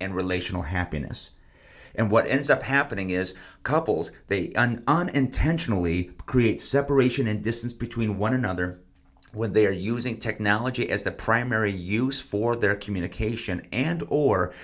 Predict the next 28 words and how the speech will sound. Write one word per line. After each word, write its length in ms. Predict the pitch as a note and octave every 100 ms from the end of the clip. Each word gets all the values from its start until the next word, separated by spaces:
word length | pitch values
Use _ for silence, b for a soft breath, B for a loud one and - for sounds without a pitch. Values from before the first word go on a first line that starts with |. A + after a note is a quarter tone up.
| B
they're 80 | G#2+
spending 360 | A2 - B2 A2
a 80 | F#2
lot 240 | G2 G2+
of 120 | A#2
time 360 | - G2 F#2 F2+
on 120 | -
social 400 | F2 - D#2+ -
media. 460 | F2 G2 F#2+ C2+ - - _ _ - b b b b
And 160 | A#2+ A#2
so 160 | A#2+
the 140 | G#2+ F#2+
best 480 | E2+ B2+ E3 -
way, 400 | C3+ C#3+ C3 G2
the 80 | F#2+
best 300 | F#2 C3 -
payoff 560 | - A#2+ D#3+ D#3 D3+ -
for 180 | A#2+ C#3+
your 160 | C3
relationship 880 | B2+ A#2 G#2+ C3+ C3+ G#2 - G2 F2 B B
is 160 | - A2+
to 100 | G#2+
simply, 760 | - - D#3+ D#3 G#2+ G2+ F#2+ B B B
um, 320 | - F#2 D2 G2+
do 200 | A#2+ G2+
intentional 640 | G#2 - - D3 D#3 B2
face-to-face 800 | - - B2 C3+ E3 E3 C#3 C3+
conversations 1120 | - A2+ A#2+ - - G2+ F#2 - E2+ E2 -